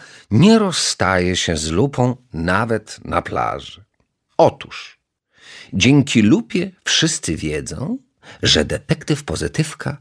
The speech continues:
to prawdziwy detektyw. No, może nie wszyscy. Dorośli uważają, że detektyw pozytywka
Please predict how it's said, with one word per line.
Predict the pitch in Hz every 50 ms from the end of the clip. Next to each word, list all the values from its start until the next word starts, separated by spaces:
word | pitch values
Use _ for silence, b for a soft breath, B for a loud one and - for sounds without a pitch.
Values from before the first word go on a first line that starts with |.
| _ _ _ -
to | - 101 -
prawdziwy | - _ - - - - 80 76 - - 78 73 - 131 147 143 147 - 57 50 - - _ _ -
detektyw. | - 80 - - - - - - - - - - - - _ _ _ _ _ _ _ _ _ _ _ _ _ -
No, | 233 254 - _ _ _ _ _ _ _ _ _ _ _ _ B B B B
może | B 110 107 117 160 190 175 143 123 123 117
nie | 90 85 90 80
wszyscy. | - - - - 71 69 - - - - - - B B B B B
Dorośli | B 107 90 87 104 85 71 143 - - - 92
uważają, | 95 - 98 85 71 78 78 76 78 98 135 160 175 175 160 135 107 90 B B B B
że | - 92 90 85 90 -
detektyw | - - 87 - - 180 - - 160 139 -
pozytywka | - 92 80 82 - - 156 147 - -